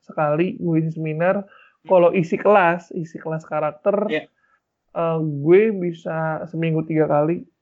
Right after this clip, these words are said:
Speaker 1: isi kelas karakter, terus gue kerja.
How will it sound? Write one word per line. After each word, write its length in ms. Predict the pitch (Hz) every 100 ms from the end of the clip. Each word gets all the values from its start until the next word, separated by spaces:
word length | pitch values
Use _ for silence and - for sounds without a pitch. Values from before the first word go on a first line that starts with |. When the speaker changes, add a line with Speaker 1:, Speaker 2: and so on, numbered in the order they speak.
| -
Speaker 1:
isi 200 | - 160
kelas 180 | - 160
karakter, 460 | - 151 147 - 196 220 226
terus 220 | - 185
gue 180 | 170 170
kerja. 640 | 165 160 147 151 220 240